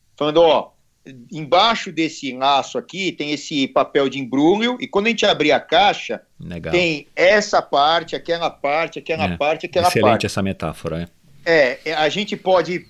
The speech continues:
Speaker 1: pensar, é, que só tem aqui o peão, a torre, não sei o quê, se for um xadrez, ou a gente pode falar, ó, todos os, todas a-, as pecinhas são igual a, iguais às damas, que elas são todas iguais, todas têm as mesmas chances,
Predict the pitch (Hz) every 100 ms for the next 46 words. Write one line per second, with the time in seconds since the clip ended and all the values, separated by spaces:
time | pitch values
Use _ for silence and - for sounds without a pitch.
0 | - 180 165 - 170 151 110 - _ _
1 | - 147 147 143 143 165 196 165 208 202
2 | 175 165 180 170 - 180 170 190 185 170
3 | 160 190 180 180 165 156 156 151 - 160
4 | - 190 190 160 160 147 - 143 151 190
5 | 247 247 - - _ _ - 180 196 202
6 | 190 - 170 190 180 202 185 165 135 -
7 | 240 269 226 175 196 147 - - _ _
8 | _ - 214 233 208 180 170 156 147 147
9 | 143 135 - 151 - 226 180 208 202 175
10 | 220 220 - 165 147 202 208 240 - 170
11 | 185 135 110 _ _ - 160 165 - _
12 | - 190 180 175 220 214 170 151 180 208
13 | - 220 208 233 220 180 196 208 214 208
14 | - 160 131 - - _